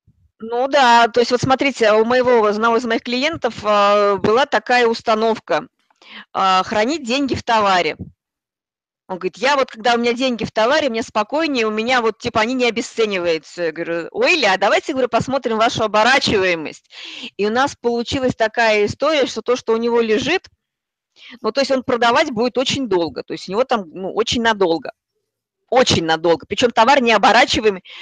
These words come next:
от слова совсем во всем магазине. А, это одна печалька. То есть, а тот товар, который мы выделили как остатки для слива, он вообще будет продаваться, то есть если посмотреть, четыре года. То есть если ничего не менять, то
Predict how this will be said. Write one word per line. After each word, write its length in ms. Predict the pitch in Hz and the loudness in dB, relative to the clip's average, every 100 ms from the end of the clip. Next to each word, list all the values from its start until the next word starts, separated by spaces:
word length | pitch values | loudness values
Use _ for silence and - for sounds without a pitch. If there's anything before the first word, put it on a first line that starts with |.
| - - | -18 -12
от 100 | - | -10
слова 280 | - 254 226 | 0 0 2
совсем 400 | 233 214 320 277 | 0 0 0 2
во 100 | 233 | 0
всем 320 | - 277 262 | 0 0 0
магазине. 640 | 214 185 185 190 160 143 _ _ _ _ _ _ _ - - - - - | 0 0 0 0 -6 -8 _ _ _ _ _ _ _ -20 -18 -16 -18 -10
А, 280 | - 175 175 | -2 0 2
это 380 | 190 185 190 214 | 2 0 2 0
одна 240 | 214 262 | 2 -2
печалька. 560 | 240 202 190 165 160 - | -2 -4 0 0 -2 -10
То 80 | 175 | -10
есть, 140 | - - | -10 -2
а 300 | 175 196 196 _ _ | 2 2 0 _ _
тот 240 | 262 277 | -2 -2
товар, 300 | - 226 277 | 0 0 0
который 380 | 277 214 254 247 | 0 -2 0 0
мы 120 | 233 | 0
выделили 380 | 233 262 226 214 | -2 -4 -4 -4
как 220 | 208 220 | -4 -2
остатки 420 | 226 226 254 247 202 | -2 -2 -2 -2 -4
для 180 | 214 | -2
слива, 500 | 220 277 359 370 247 - _ - - - | -2 0 0 2 0 -2 _ -20 -18 -6
он 160 | 208 | -2
вообще 280 | 214 196 - | -2 0 -2
будет 180 | 302 302 | -2 -4
продаваться, 520 | 233 233 226 214 - | 0 2 2 0 -4
то 120 | - | -8
есть 80 | 190 | -6
если 160 | 196 202 | -6 -8
посмотреть, 400 | 208 - 233 - | -8 -4 -4 -4
четыре 360 | - - 247 | -4 -2 -2
года. 280 | 240 233 170 | 0 0 0
То 80 | 214 | 0
есть 100 | 226 | -2
если 160 | 254 262 | -2 -4
ничего 320 | 262 302 285 | -2 0 0
не 160 | 247 | 0
менять, 280 | 220 226 311 | -2 -2 -2
то 100 | 262 | -4